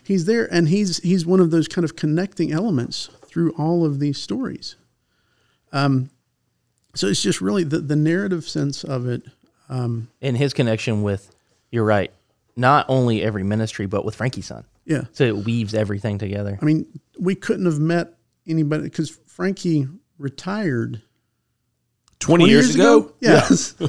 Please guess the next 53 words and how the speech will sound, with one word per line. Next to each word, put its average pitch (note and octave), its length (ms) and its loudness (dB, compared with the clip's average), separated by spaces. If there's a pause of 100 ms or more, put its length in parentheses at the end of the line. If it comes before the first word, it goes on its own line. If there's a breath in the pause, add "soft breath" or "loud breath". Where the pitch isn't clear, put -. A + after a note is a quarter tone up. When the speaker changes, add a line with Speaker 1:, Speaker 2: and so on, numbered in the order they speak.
(120)
Speaker 1:
<laughs> - 140 -20
But, G3 100 4
I - 20 8
mean, G#3 100 6
he's A#3 140 2
Speaker 3:
Ke-, G#3 40 4
Speaker 1:
still B3 220 4
Speaker 3:
ke-, F#3+ 40 8
Speaker 1:
involved G3+ 280 4
in F3 80 6
ministry, G3 420 6
but B2+ 100 4
Speaker 3:
'cause F3 140 8
Speaker 1:
he E3 280 2
Speaker 3:
keep G#3 160 4
in F3+ 60 6
mind, F3+ 160 4
folks, C3 200 4
Frankie's F#3 460 2
son C#3 180 6
is G#2+ 160 6
ninety-two C3 540 4
years B2 200 6
old G#2+ 200 4
now. - 320 -12 (460)
He C3+ 160 4
was D3+ 120 6
supposed E3 300 2
to E3 60 0
retire C#3 300 6
at A#2+ 40 4
the B2 100 4
age A#2 140 2
of A2 80 0
sixty-five. C#3+ 560 2
They C3+ 100 6
let B2 140 6
him A2+ 100 4
stay B2+ 200 2
on B2 80 4
until A2+ 200 2
he A#2 80 4
was, G#2 140 0
like, F#2 120 -4
seventy-two. A#2 600 4
So, B2+ 260 4
Speaker 1:
Yeah. D3 100 -4 (280 loud breath)
Speaker 3:
you C3 80 2
know, A#2 140 4
here, A#2+ 280 0
here's E3 240 4
a G#3+ 80 4
guy A#2 560 6